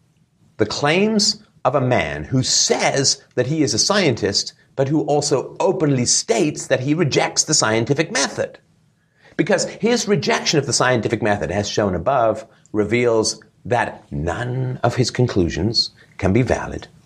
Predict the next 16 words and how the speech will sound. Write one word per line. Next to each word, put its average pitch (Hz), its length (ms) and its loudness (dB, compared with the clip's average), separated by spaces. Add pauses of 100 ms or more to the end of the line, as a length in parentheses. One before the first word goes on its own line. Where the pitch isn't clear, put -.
or 123 120 4
true, - 400 0 (960)
since - 380 2
truth - 720 -2 (560)
exists 101 680 0 (440)
only 160 600 2 (1000)
in 110 160 4
the 98 80 6
methodology, 92 920 0 (640)
never - 460 -2 (640)
in 87 140 4
the 78 100 4
conclusions. - 840 0 (4000)
In 131 120 2
other 110 120 6
words, 80 220 2